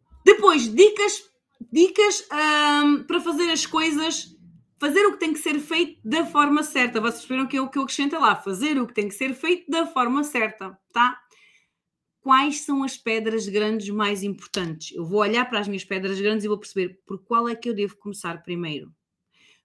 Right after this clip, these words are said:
Quais é que são as pedras médias que tu vais fazer agora, mas que te vão ajudar a avançar? Vamos fazer todas ao mesmo tempo, tá bem?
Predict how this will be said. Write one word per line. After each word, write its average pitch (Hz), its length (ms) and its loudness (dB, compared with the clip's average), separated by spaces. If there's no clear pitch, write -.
Quais 311 380 2
é 339 100 -2
que 339 60 -10
são 262 180 -2
as 247 160 -4
pedras 240 400 -4
médias 208 420 -2
que - 100 -20
tu 226 120 -6
vais 262 540 -2
fazer 214 360 -2
agora, 254 360 0
mas 320 160 -2
que - 140 -20
te 262 80 -10
vão 311 240 2
ajudar 285 300 2
a 277 140 6
avançar? 262 760 4
Vamos 160 180 -8
fazer 190 220 -8
todas 240 260 -4
ao 277 80 -2
mesmo 294 320 -2
tempo, 254 220 -2
tá 202 100 -4
bem? 240 240 -4